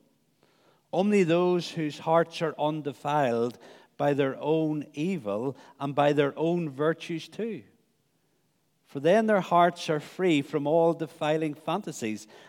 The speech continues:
and are not distracted by conflicting desires and intentions. They are wholly absorbed by the contemplation of God. They shall see God, whose heart has become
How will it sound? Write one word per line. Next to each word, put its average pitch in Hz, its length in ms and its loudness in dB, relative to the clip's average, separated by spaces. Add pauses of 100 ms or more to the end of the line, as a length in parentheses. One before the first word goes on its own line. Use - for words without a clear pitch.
(120)
and 156 120 0
are 156 80 2
not 185 240 2
distracted 170 680 0
by 147 160 0
conflicting 147 720 -6
desires 131 720 -2 (300)
and 147 100 -6
intentions. - 800 -10 (1120)
They 156 120 2
are 147 100 4
wholly 202 400 0
absorbed 165 680 2 (220)
by 156 120 2
the 143 140 0
contemplation 175 1400 -4
of - 280 -14
God. 156 440 -6 (960)
They 180 180 2
shall 165 200 -2
see 156 260 -2
God, 165 560 4 (400)
whose 131 240 -8
heart 170 300 2
has 165 160 -2
become 156 540 -2